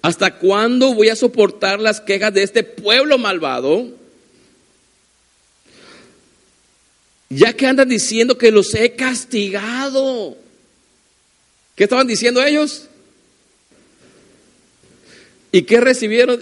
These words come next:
¿Vieron lo que dice? "Ya s-, que andan diciendo que los he castigado y los voy a castigar. Por andar de bocones los voy a castigar". Dice, "Yo soy el Dios de Israel, les juro que lo haré", dice.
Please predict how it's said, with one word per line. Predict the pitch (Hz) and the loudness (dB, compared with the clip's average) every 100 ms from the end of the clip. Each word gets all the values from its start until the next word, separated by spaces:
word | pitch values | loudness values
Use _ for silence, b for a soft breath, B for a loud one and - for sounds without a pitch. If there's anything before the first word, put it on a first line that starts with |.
| 196 | 0
¿Vieron | 220 | 0
lo | 302 | 0
que | 214 | -2
dice? | 151 - 147 | -4 -6 -14
"Ya | 135 196 254 381 415 - - _ _ _ | -4 2 4 2 -2 -10 -20 _ _ _
s-, | - - - - - - - | -12 -10 -10 -10 -10 -12 -10
que | - 185 | 0 2
andan | 226 254 | 2 2
diciendo | 233 - 202 185 185 190 | 0 0 2 2 0 0
que | 185 | 0
los | 170 | 0
he | 202 | 0
castigado | 202 196 160 | 0 0 0
y | 220 | 4
los | 220 170 | 4 4
voy | 147 175 | 0 -4
a | |
castigar. | 180 170 143 131 117 - - _ _ - _ _ _ _ b b b b _ | -4 -6 -4 -4 -6 -10 -20 _ _ -20 _ _ _ _ b b b b _
Por | 143 151 | -2 0
andar | 175 240 | 2 2
de | |
bocones | 330 202 240 262 220 | 4 2 0 -4 -4
los | 180 | -2
voy | 175 | -2
a | |
castigar". | 180 170 143 113 - - _ _ _ _ _ b b b b b b _ _ _ - _ _ B B | -2 -8 -8 -8 -12 -20 _ _ _ _ _ b b b b b b _ _ _ -20 _ _ B B
Dice, | B 180 | B 4
"Yo | 185 247 | 6 4
soy | 254 269 | 2 2
el | 247 | 2
Dios | 214 | 2
de | 233 | 2
Israel, | 220 180 170 208 | 0 2 2 2
les | 185 - | 0 0
juro | 208 226 | 0 2
que | 214 | 2
lo | 220 | 2
haré", | 240 254 190 | 2 0 -2
dice. | 139 - | -8 -14